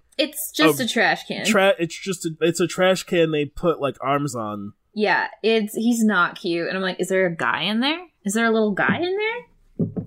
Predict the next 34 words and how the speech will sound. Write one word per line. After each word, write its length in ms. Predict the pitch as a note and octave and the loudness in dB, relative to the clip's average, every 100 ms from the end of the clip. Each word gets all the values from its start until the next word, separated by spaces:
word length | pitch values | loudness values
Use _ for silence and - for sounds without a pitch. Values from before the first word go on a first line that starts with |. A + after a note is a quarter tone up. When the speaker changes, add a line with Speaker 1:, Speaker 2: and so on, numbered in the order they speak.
| - - | -12 -12
Speaker 2:
Oh 260 | C#3 D3 | -8 -6
my 220 | A#2+ G2+ F#2 - | -6 -12 -18 -12
God. 600 | A#2 B2 A#2 G#2 G2+ G2 _ _ _ - - | -8 -8 -8 -10 -12 -16 _ _ _ -20 -12
Speaker 1:
Yeah, 240 | F#3+ F3+ G3 | -2 0 2
Speaker 2:
Hey, 80 | F3+ | 2
Speaker 1:
it 120 | F#3 | 2
Speaker 2:
if 160 | D#3+ D#3 | 0 0
Speaker 1:
is. 40 | |
Speaker 2:
anyone 400 | D3 F3 G3 F#3 | 0 2 2 2
out 260 | D#3 D#3+ - | 2 2 0
there 200 | C#3+ C3 | -2 -2
has, 220 | C#3 B2 | -2 -4
like, 120 | A#2+ | -6
more 260 | G#2+ A2 B2 | -8 -8 -8
pictures 360 | - B2 - A2 | -8 -12 -12 -14
of 120 | G2+ | -14
P 200 | - A#2 | -14 -12
J 200 | A#2 A#2 | -8 -8
Piz-, 240 | A2+ F#2 - | -8 -16 -16
oh, 200 | G#2+ C#3+ | -10 -10
he's 160 | A2+ | -10
a 20 | A2 | -14
Pinterest 420 | - G#2+ D3+ D#3 | -18 -16 -14 -14
board? 280 | - F3+ F#3 _ _ | -12 -10 -10 _ _
Speaker 1:
He 100 | G3+ | -2
has 100 | G#3+ | -2
a 40 | F#3+ | -2
Pinterest? 580 | E3+ F#3+ D4+ F#4 - - _ - | -4 -2 -2 -2 -4 -6 _ -6
<laughs> 240 | - - - - _ G#4 - - - _ - - - - _ _ _ - | -6 -6 -14 -20 _ -12 -12 -12 -12 _ -8 -6 -10 -10 _ _ _ -4
Speaker 2:
No, 340 | E3+ D#3+ D3+ | 0 2 0
it's 100 | C#3 | -2
just 160 | C#3+ D3 | -6 -8
a 40 | |
Pinterest. 260 | - D3 | -8 -8